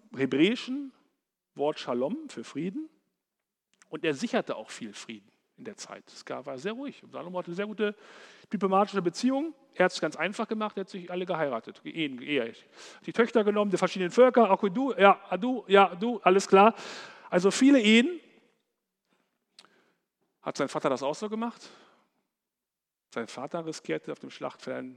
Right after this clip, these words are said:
der damaligen Welt sein Leben, um die, gegen die Feinde zu kämpfen. Aber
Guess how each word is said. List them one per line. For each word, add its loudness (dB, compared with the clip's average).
der -20
damaligen -6
Welt -6
sein -10
Leben, -8
um -14
die, -10
gegen -12
die -4
Feinde -6
zu -12
kämpfen. -6
Aber -8